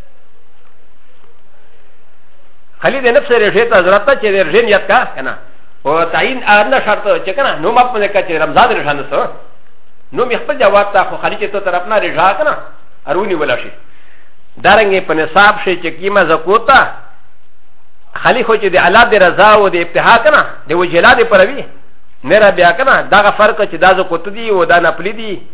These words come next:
دې کې فرق ته حاجت نشته، زکوت ول خپلې مالي مې جواب دي. هغه نه کو تصدق نیت وکړو د الله د پره. ولو ادى بعض نصابه،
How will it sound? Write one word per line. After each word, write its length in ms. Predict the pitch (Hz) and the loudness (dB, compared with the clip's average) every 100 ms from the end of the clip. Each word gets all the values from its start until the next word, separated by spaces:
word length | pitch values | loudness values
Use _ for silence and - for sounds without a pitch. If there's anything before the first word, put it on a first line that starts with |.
| - - - | -10 -10 -10
دې 160 | - 175 170 | -6 -2 -2
کې 60 | 165 | 0
فرق 200 | 185 180 | 0 2
ته 60 | |
حاجت 340 | 151 151 175 175 | 0 2 2 0
نشته، 260 | 214 247 | -4 -2
زکوت 280 | 202 165 156 | 0 -2 -2
ول 160 | 175 180 | 0 0
خپلې 300 | - 175 180 | 0 0 0
مالي 300 | 156 143 156 | 2 0 -2
مې 200 | 120 113 | -6 -4
جواب 240 | 127 127 - | 0 0 0
دي. 100 | 101 - - - - - - - | -10 -12 -10 -10 -10 -10 -8 0
هغه 160 | 165 | 0
نه 140 | 160 190 | 2 0
کو 220 | 320 269 | 2 2
تصدق 460 | - 160 156 214 202 | 2 -2 2 2 2
نیت 200 | 208 202 | -2 0
وکړو 260 | 269 269 | 0 2
د 40 | 226 | 4
الله 160 | 196 | 4
د 80 | 196 | 4
پره. 220 | 190 160 - - - - - - - - - - - - - - - - - - - - - - - - - - - - | 2 0 0 -8 -10 -10 -10 -10 -10 -10 -10 -10 -10 -10 -8 -8 -8 -8 -8 -8 -8 -8 -8 -8 -8 -8 -8 -8 -8 -2
ولو 240 | 127 208 | 2 2
ادى 240 | 214 226 233 | 2 4 4
بعض 260 | 226 240 | 6 4
نصابه، 440 | 220 185 175 147 | 2 0 2 2